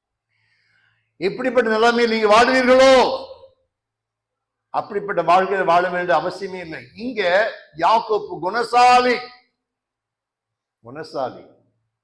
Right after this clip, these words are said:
குணசாலியான ஸ்திரியை கண்டுபிடிப்போன் யார்? பைபிள் திறந்து வாசிக்கலாமே.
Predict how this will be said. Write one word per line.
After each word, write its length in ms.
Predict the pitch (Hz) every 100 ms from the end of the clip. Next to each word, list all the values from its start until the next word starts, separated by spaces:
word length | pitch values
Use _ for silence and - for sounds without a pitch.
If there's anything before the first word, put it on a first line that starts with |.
| _ _ _ _ _ _ _ _ _ _ 170
குணசாலியான 760 | 190 214 196 202 202 208 196 190
ஸ்திரியை 300 | 196 196 190
கண்டுபிடிப்போன் 720 | 180 185 190 185 180 180 170
யார்? 260 | 156 139 113 - -
பைபிள் 320 | 202 233 208
திறந்து 280 | 190 202 214
வாசிக்கலாமே. 560 | 190 185 180 156 139